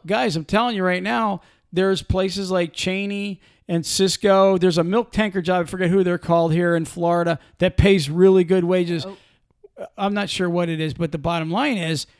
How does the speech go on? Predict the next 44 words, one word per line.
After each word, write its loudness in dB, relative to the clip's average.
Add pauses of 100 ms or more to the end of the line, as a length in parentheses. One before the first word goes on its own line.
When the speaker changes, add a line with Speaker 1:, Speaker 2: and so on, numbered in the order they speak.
(480)
Speaker 1:
there 2
are 4
plenty -4
of -2
jobs. 0
If 4
you 2
wanna 2
work 4
a -2
little -2
harder, -6 (100)
okay, -4
you -2
can -4
Speaker 2:
Right. -4
Speaker 1:
do 4
it. -2
And -2
if -6
you're 2
a -2
guy 2
or 2
a 0
gal 0
that -4
screwed -6
up -4
your -8
record -4
to -8
where 0
one -2
of -2
these -4
good -4
companies -4
ain't -6
gonna -8
take -2
you, 0 (400)
then 2
look, -4